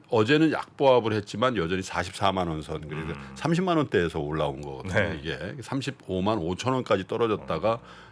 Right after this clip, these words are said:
Speaker 1: 한 만, 십만 원 가까이 주가가 상승했다는 거죠. 물론 이제 공모, 아, 저, 상장된 지 얼마 안 되기 때문에
Speaker 2: 음.
Speaker 1: 여전히 이제 뭐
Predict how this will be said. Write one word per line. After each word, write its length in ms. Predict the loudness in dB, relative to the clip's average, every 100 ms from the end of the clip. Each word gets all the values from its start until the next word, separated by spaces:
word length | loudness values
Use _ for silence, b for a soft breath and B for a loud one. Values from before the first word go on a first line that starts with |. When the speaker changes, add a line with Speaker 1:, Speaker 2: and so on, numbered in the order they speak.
| B
Speaker 1:
한 220 | -6 -4
만, 240 | -4 -6 -6
십만 320 | -8 -4 -2
원 100 | 0
가까이 540 | -2 -2 -2 -2 -4 -10 -16
주가가 380 | -12 -6 -4 -4
상승했다는 720 | -6 -8 -4 -6 -6 -12 -12
거죠. 140 | -16 -18 B B 0
물론 240 | 4 4
이제 240 | 6 4 2 B B -10
공모, 680 | -4 2 4 6 6 2 0
아, 200 | -2 -2
저, 380 | 2 2 2 -2 -8 -8
상장된 480 | -4 0 2 2
지 80 | 2
얼마 300 | 2 2 2
안 120 | 0
되기 200 | -2 -6
때문에 440 | -4 -6 -4 -6 -6
Speaker 2:
음. 80 | -4
Speaker 1:
여전히 400 | 0 2 2 2
이제 160 | 0
뭐 220 | -2 -2